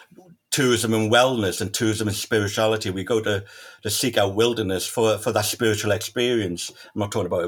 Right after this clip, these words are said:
religious experience, but a spiritual experience with wildlife. It might be kayaking in the Canadian Rapids or, you know, going into the bush and, and, and, and looking at the landscape and feeling that sense of isolation. And when that's gone, of course, and the,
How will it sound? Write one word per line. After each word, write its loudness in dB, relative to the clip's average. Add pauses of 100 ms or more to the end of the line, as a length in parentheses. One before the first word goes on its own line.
religious -4
experience, -2
but -4 (320)
a -4
spiritual 0
experience 0
with -2
wildlife. 2
It -2
might -4
be -6
kayaking -2
in -4
the -6 (300)
Canadian -2
Rapids -4
or, 0 (480)
you -2
know, 0
going 2
into -2
the -4
bush -2
and, -4
and, -8
and, -10
and -6
looking -6
at -4
the -4
landscape -4
and -8 (220)
feeling 0
that 0
sense -2
of -4
isolation. -4 (280)
And 0
when 4
that's 0
gone, 2
of -2
course, 0 (280)
and -8
the, -6